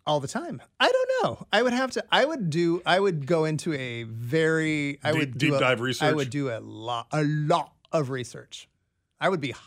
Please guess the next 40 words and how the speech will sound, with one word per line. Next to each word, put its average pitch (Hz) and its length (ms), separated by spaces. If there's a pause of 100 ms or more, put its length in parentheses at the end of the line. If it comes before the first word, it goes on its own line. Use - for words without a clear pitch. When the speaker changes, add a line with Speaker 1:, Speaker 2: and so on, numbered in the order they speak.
(100)
Speaker 1:
hyper 180 300
prepared 120 460 (260)
'cause 185 100
she 285 80
doesn't 139 280
do 196 380 (1400)
Speaker 2:
Well, 107 160
she - 140
rarely 107 320
does. 71 300
I, 135 120
I, 107 80 (120)
I 135 120
can't 127 200
remember 127 200
the 95 80
last 95 160
time 98 120
I 92 40
saw 110 160
her 98 80
do 92 100
Speaker 1:
No, 262 80
Speaker 2:
an 277 40
Speaker 1:
because 190 260
Speaker 2:
interview. - 40 (120)
Speaker 1:
she's 165 100
a 175 40
Speaker 2:
She 147 40
doesn't 120 200
Speaker 1:
one 147 220
Speaker 2:
need 415 220
to. - 300
Speaker 1:
She's 214 280
an 196 160
industry. 147 640 (1700)
Speaker 2:
Anyway, 123 200 (200)
I 254 100
like 175 300
her. - 160